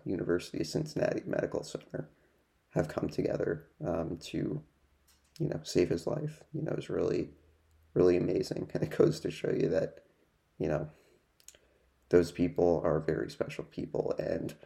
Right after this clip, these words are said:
are amazing at what they do. So I think to answer this question, I think that it affects the players a lot. Um, I think that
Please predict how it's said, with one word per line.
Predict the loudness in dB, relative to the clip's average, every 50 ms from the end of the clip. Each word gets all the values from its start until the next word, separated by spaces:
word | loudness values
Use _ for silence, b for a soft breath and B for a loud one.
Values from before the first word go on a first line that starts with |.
| b b b b b _ 4
are | 4 4
amazing | 4 4 2 2 2 0 -2 0 0
at | 0 0
what | 0 -2 0 0
they | -2
do. | -2 0 0 0 0 2 0 -2 -2 -6
So | -12 -6 -2 2 2 2
I | 2
think | 0 0 0 2 2 0 -2 -8 -16 _ _ _ _ _ -20 _ _ _ _ _ _ _ _ _ _ _ _ _ _ -2
to | 0 0 4
answer | 4 4 4 4 2 2
this | 2 0 -2 -4
question, | -6 0 2 4 4 4 0 -4 -4 -4 -2 -2
I | -2
think | 0 -2 -2 -2 0
that | 0 0
it | 0 2 0
affects | 0 0 0 -2 -4 -4 -6
the | -12 -14
players | -8 -6 -2 0 0 0 0 -2
a | -2
lot. | -2 -2 0 2 2 2 2 0 -6 b b b b b b b _ _ _ _
Um, | -2 -2 -2 -2 -2 -4 -6 -4 -2
I | -4
think | -4 -2 -2 -2 -2 0 2
that | 6 6 6 6 6 2 2 -4 -12